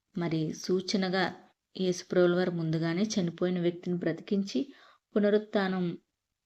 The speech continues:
గురించి అనేక విషయాలు ఆలోచం-, ఆలోచించేలా అక్కడ ప్రజల్ని యేసుప్రభుల వారు చేశారనమాట. కాబట్టి, ఆ, కుటుంబ సభ్యుల్ని పోగొట్టుకున్న వాళ్ళు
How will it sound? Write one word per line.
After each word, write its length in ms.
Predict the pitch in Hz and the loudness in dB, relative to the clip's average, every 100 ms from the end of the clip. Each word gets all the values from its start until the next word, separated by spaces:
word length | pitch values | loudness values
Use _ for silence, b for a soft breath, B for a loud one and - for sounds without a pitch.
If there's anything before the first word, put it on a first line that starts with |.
| _ _ _ | _ _ _
గురించి 840 | 175 175 175 180 - 185 170 170 - _ _ _ _ _ - | 0 2 2 0 0 2 2 -2 -10 _ _ _ _ _ -4
అనేక 300 | 180 190 196 | 0 2 2
విషయాలు 360 | 185 - 180 | 0 0 0
ఆలోచం-, 580 | 180 165 165 165 170 160 160 - - 175 | 2 0 -2 -2 -4 -4 -8 -12 -8 -4
ఆలోచించేలా 840 | 165 175 175 180 170 175 170 285 B B B _ | 0 0 0 -2 0 0 0 -2 B B B _
అక్కడ 280 | 180 190 190 | -2 0 2
ప్రజల్ని 580 | 180 175 196 190 247 339 _ _ _ _ _ _ _ _ - | 4 6 4 4 4 2 _ _ _ _ _ _ _ _ -2
యేసుప్రభుల 500 | 196 190 - 202 185 | -2 0 4 6 8
వారు 240 | 180 175 240 226 | 6 4 4 2
చేశారనమాట. 640 | 190 165 160 156 151 147 | 4 0 0 0 -2 -4
కాబట్టి, 840 | - _ - 165 160 156 208 269 262 b b b _ _ _ _ _ - | -8 _ -8 -4 -4 0 2 2 -2 b b b _ _ _ _ _ -6
ఆ, 180 | 185 180 | -4 -2
కుటుంబ 280 | - 202 190 | 0 0 0
సభ్యుల్ని 600 | 185 180 165 180 180 175 | 0 -2 0 2 2 0
పోగొట్టుకున్న 680 | 175 185 170 170 170 - 170 | 0 0 2 0 -2 -6 -4
వాళ్ళు 460 | 170 165 165 160 | -2 -2 -2 -2